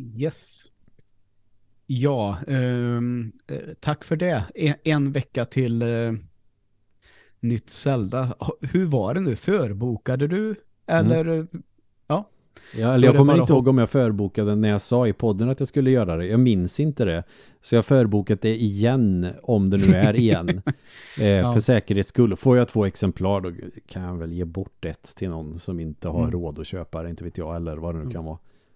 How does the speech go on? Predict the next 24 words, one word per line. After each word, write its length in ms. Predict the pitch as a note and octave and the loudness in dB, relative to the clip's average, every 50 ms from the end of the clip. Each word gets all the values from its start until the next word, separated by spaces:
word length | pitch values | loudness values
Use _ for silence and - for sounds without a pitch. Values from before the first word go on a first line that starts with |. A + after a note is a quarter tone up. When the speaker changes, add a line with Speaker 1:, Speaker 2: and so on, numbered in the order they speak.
| _ _ _ - - - - - - _ _ - - _ - - | _ _ _ -20 -20 -20 -20 -20 -20 _ _ -20 -20 _ -18 -6
Speaker 1:
Ja, 400 | - B2+ B2 - - _ - C#3+ | -4 -4 -4 -4 -6 _ 0 2
eh, 800 | C3+ B2+ B2+ B2+ B2+ B2 B2+ B2+ B2 B2 B2 B2 B2 A#2+ A#2+ A#2+ - - | 4 4 4 4 4 4 4 4 2 2 2 2 2 2 0 0 -2 0
och 180 | - C#3+ C#3 | 0 0 2
det, 140 | B2+ C#3+ C#3 - | 2 0 -2 -2
där 380 | - B2 A#2 D3 D3 D3+ D3+ D3 | -4 -2 0 2 2 2 2 2
vågar 580 | C#3+ C#3+ B2+ D3+ D#3+ D3+ B2+ A2+ A2 G2+ A2+ A#2+ | 0 0 0 0 0 0 0 -2 -2 -4 -4 -4
jag 160 | A#2+ A#2 A#2 | -4 -6 -6
väl 240 | B2 B2+ B2 A#2 - | -6 -6 -6 -6 -4
utlova 840 | - D#3 C#3+ A#2+ G2+ - - - - A#2+ B2 A2+ A2 A2+ B2 C#3 C3+ C3+ | -2 0 0 0 -2 -6 -10 -8 -6 -4 -2 -2 -2 -2 0 -2 -2 -2
så 140 | - - | -2 -2
här, 200 | C3 A#2 G#2+ G#2 | -2 0 -2 -2
trots 520 | G#2 - - - D3 C#3+ C#3 - - - - | -4 -8 -4 -2 -2 -2 -2 -4 -10 -14 -8
allt 320 | - D3+ C3+ B2+ A#2+ - - | -4 -2 -2 -2 -2 -4 -4
vi 500 | D3 C3+ C3 B2 B2 B2 B2 A#2+ A#2+ A#2 | -2 0 0 0 0 0 -2 -2 -2 -2
har 180 | A#2 A2+ C3 B2 | -2 -2 -2 -4
sagt 300 | - - A2 G#2+ - - | -4 -4 -6 -4 -6 -6
att 120 | A2+ - | -8 -6
det, 120 | - A#2+ | -6 -8
det 280 | A2+ C3 C3 B2+ B2+ A#2 | -4 -2 0 0 0 -2
blir 240 | A2+ A#2+ B2 C3+ B2+ | -2 -2 0 0 0
inga 180 | C3+ B2 A#2+ | 0 0 0
bestämda 580 | A#2 B2+ B2 - - C#3 C3 A#2+ A2+ A2 B2+ C3 | -2 -2 -4 -2 0 0 0 0 0 0 0 0
avsnitt, 640 | C3 C#3 C3+ B2 G#2+ - - - D#3 D3+ C#3 - | 0 0 0 0 -2 -4 -6 -6 -6 -6 -4 -4
att, 260 | B2+ A#2 A#2+ - - | -4 -4 -4 -6 -12